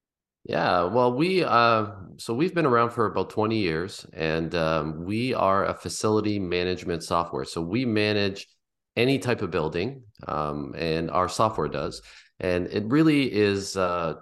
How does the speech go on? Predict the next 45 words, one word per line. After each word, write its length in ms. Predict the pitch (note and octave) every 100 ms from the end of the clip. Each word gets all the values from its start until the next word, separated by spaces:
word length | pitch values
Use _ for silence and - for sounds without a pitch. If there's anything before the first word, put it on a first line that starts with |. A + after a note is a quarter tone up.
| -
to 140 | A2+
the 100 | F#2+
managing 580 | F#2+ A2 A#2+ G#2 G#2+ G2+
of 220 | F2+ E2+
the 100 | E2+
maintenance 460 | E2+ F#2 E2 E2 -
teams 460 | - G2 D2 -
themselves 600 | D2+ D2+ - C2+ A#1 -
and 160 | - D2+
how 220 | F#2 G2
they 560 | F2 D#2+ G2+ G#2 G#2 -
keep 360 | - A2 G#2+ -
the 80 | D#2+
building 640 | F2 F2+ F2 E2+ D#2+ D#2+ _ -
running. 580 | F2 F2 D#2 B1 A1+ -
And 200 | D2 D#2+
so, 440 | - F#2+ E2+ E2+ - - -
it, 320 | F#2 A#1+ A#1+
like 200 | G2 G2+
you 80 | G#2+
mentioned, 500 | G2 G2 - F#2+ F2+
you 140 | F2
know, 200 | F2+ F2
the, 240 | D#2 D#2 D#2+
the, 220 | D#2 C#2
some 160 | - F#2
of 60 |
the 60 | D2+
key 180 | - A2+
features 560 | G#2+ F2+ F2 D#2+ D#2 -
has 220 | F#2 F#2+
to 100 | -
do 160 | E2 F2
with 240 | D#2+ E2
work 300 | E2+ F#2+ F#2+
order 320 | G2 F#2 F#2 F2
management. 580 | F2 F2+ E2+ F#2 E2+
So 100 | E2
those 220 | E2+ G#2 F2+
are 80 | E2
daily 360 | F2+ F#2+ F#2+
things 260 | F#2 F2 E2
that 160 | E2+
come 220 | - E2+ E2
up 280 | E2+ -